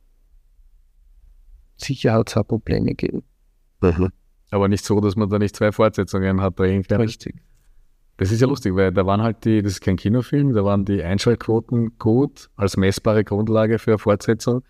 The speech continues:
Speaker 1: Ja.
Speaker 2: Also da hat's dann geheißen, weiß nicht, vom O R F oder von wem auch immer, „Bitte macht's weiter.“ War
Speaker 1: Ja.
Speaker 2: das so?
Speaker 1: Das ist beim Fernsehen Gott sei Dank immer so.
Speaker 2: Mhm.
Speaker 1: Also Fernsehen ist ja sozusagen viel dankbarer,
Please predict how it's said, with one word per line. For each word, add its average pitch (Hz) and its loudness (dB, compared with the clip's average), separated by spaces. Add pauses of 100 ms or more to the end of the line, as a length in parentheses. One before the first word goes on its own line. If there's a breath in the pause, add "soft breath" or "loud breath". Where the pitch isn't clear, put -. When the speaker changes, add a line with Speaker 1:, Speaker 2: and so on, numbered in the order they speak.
(140 soft breath)
Speaker 1:
Ja. 123 0
Speaker 2:
Also 107 0
da 104 0
hat's 101 0
dann 120 0
geheißen, 104 0
weiß 104 2
nicht, 104 -2
vom 104 -2
O 98 0
R 95 2
F - -4
oder 110 0
von 107 -2
wem 104 2
auch 101 0
immer, 110 2
„Bitte 113 0
macht's 113 -2
weiter.“ 101 0
War 98 2
Speaker 1:
Ja. 123 2
Speaker 2:
das - -4
so? 120 0 (160)
Speaker 1:
Das 135 0
ist 147 0
beim 139 0
Fernsehen 131 0
Gott 127 0
sei 139 0
Dank 120 -2
immer 143 2
so. - -6 (100)
Speaker 2:
Mhm. 104 2
Speaker 1:
Also 113 4 (640 soft breath)
Fernsehen 139 0
ist 135 0
ja 135 2
sozusagen 127 0
viel 127 -2
dankbarer, 107 0